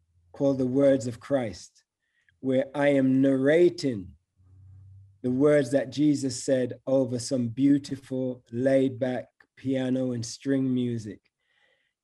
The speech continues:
And that's where I get my source of inspiration and relaxation most of the time. I also did a second three C D box set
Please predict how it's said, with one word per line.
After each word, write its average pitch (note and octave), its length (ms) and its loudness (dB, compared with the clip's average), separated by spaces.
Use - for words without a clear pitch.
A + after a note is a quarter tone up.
And B2+ 360 -2
that's D3 340 -2
where D3+ 240 4
I C#3 140 2
get C3 340 0
my B2+ 200 -2
source C3 460 -2
of B2 140 -4
inspiration B2+ 920 -2
and A#2+ 180 -4
relaxation B2+ 1080 -2
most C#3+ 360 -2
of D#3 100 -8
the D#3 100 -2
time. C3+ 440 -4
I C#3 140 2
also D#3+ 380 4
did D3+ 160 2
a C#3+ 60 2
second F3 640 0
three E3+ 280 0
C D#3 260 0
D C#3 180 6
box B2 400 -6
set A#2 260 -8